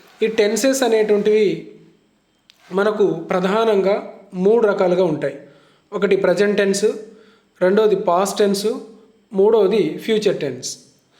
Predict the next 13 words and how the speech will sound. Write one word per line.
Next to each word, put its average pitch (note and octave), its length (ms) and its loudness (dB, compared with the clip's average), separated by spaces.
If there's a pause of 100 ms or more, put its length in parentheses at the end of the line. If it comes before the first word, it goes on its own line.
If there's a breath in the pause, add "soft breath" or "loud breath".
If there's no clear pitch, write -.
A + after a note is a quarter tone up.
(300 soft breath)
So C4+ 100 -4
ప్రజెంట్ B3+ 420 2
టెన్స్ B3+ 240 0
అంటేనేమో G#3 720 0 (360)
ప్రస్తుతం A3+ 560 -2
జరుగుతున్న F3+ 440 0
వాటి E3 260 -2
గురించి D#3+ 260 -8
చెప్పేది, E3 520 -6 (720 soft breath)
పాస్ట్ C4 300 0
టెన్స్ C4 220 0
అంటేనేమో G#3 640 0 (600 loud breath)
గతంలో B3+ 680 0